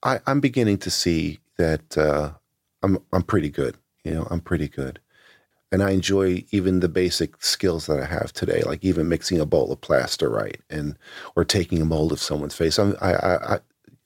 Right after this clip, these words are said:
I'm prideful of those things that I've mastered now. And so, uh, yeah, that's kind of where I am now.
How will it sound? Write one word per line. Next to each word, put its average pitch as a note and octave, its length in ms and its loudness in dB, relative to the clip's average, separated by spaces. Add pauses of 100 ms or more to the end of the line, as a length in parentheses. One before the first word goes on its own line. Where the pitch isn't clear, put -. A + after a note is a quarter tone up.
I'm F#2+ 240 2
prideful F#2+ 500 0
of D2 120 -6
those D2 260 -4
things - 460 -4 (400)
that F2+ 120 2
I've F2 160 2
mastered E2 560 0
now. C2+ 240 -8 (640)
And E2 240 0
so, E2 480 2
uh, E2 260 0 (580)
yeah, B2+ 220 2
that's C3+ 240 -2
kind A2+ 220 0
of F2+ 80 -2
where D#2+ 160 2
I D#2 60 -2
am D2+ 200 -4
now. D#2 320 -6